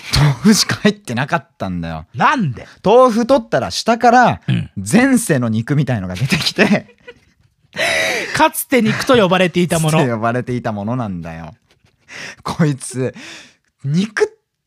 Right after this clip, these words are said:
Speaker 1: 引き抜いてんじゃんと。
Speaker 2: 何が？
Speaker 1: で、自分の弁当のポテサラをこっちに挿入してんじゃんっていう話。
Speaker 2: うん。何が？誰が？菅谷さん。
Speaker 1: お前が。
Speaker 2: 俺？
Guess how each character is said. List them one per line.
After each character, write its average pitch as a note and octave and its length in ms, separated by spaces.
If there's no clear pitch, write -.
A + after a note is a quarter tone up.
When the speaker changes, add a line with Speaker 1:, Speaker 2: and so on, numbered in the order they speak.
Speaker 1:
引 - 220
き D#4 120
抜 G4 140
い C#4+ 120
て D#3 120
ん G#2+ 120
じ F2+ 100
ゃ F2 60
ん E2 80
と。 - 140
Speaker 2:
何 F3+ 460
が？ - 160
Speaker 1:
で、 F#3+ 320
自 B2 220
分 A#3+ 300
の A#3 120
弁 F#3+ 280
当 G3+ 120
の D3+ 80
ポ - 180
テ D3+ 120
サ C#3+ 160
ラ C#3 140
を C3 80
こ G#2+ 120
っ A2+ 140
ち D3 100
に A#2+ 100
挿 F3+ 280
入 A3 220
し - 80
て A3+ 140
ん C#3 80
じ - 80
ゃ C#3+ 80
ん C#3 40
っ - 20
て - 100
い D#2 40
う D#2+ 40
話。 G#2 520
Speaker 2:
う A2+ 40
ん。 - 20
何 E3 300
が？ - 180
誰 E3+ 280
が？ - 140
菅 C4+ 300
谷 C#3+ 160
さ C3 200
ん。 A2+ 60
Speaker 1:
お C#3+ 120
前 A3+ 340
が。 A3 240
Speaker 2:
俺？ G#3+ 220